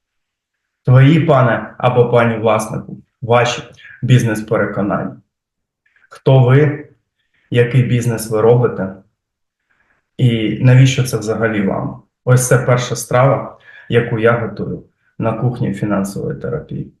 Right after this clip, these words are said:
Наступне. Ваша, ваша, пані та панове, комунікація. Між собою, якщо існує декілька співвласників, та якщо, якщо ні,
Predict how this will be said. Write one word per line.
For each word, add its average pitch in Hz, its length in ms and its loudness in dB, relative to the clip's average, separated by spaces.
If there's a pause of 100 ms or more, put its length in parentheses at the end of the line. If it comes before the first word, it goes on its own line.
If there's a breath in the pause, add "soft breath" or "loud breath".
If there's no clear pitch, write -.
(440)
Наступне. - 500 -4 (720 soft breath)
Ваша, 123 580 0
ваша, 127 340 2
пані 120 300 2
та 117 120 -2
панове, 110 440 -2
комунікація. 110 840 -6 (1300)
Між 131 320 4
собою, 123 680 4
якщо 120 580 2
існує 120 380 0
декілька 113 440 -2 (220)
співвласників, - 920 -2 (1400)
та 123 600 2
якщо, 123 600 2
якщо 127 440 4
ні, 135 480 4